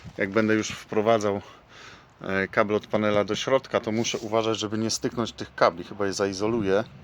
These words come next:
Nie znam się za bardzo, ale, ale pewnie prąd leci. Skoro leci prąd, to tam jest jakiś prąd i nie chcę spalić tego panela. Izoluję i robimy dalej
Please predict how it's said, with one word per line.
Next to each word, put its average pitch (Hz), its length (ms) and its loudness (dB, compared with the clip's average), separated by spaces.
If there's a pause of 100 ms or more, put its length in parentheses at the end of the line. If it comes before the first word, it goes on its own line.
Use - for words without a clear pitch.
(180)
Nie 117 160 0
znam 98 180 -2
się 95 120 -6
za 95 120 0
bardzo, 95 360 2
ale, 107 300 6 (1300)
ale 110 220 6
pewnie 110 300 4
prąd 113 320 2
leci. 110 280 4
Skoro 104 240 0
leci 117 280 2
prąd, 113 300 -2
to 104 60 -12
tam 107 200 -2
jest 104 200 -2
jakiś 101 320 -2
prąd 110 380 -4
i 101 320 -6 (460)
nie 117 120 -2
chcę - 160 -8
spalić 98 360 2
tego 87 200 -4
panela. 82 360 -6 (520)
Izoluję 123 580 4
i 107 180 2
robimy 98 480 -2 (420)
dalej 92 440 0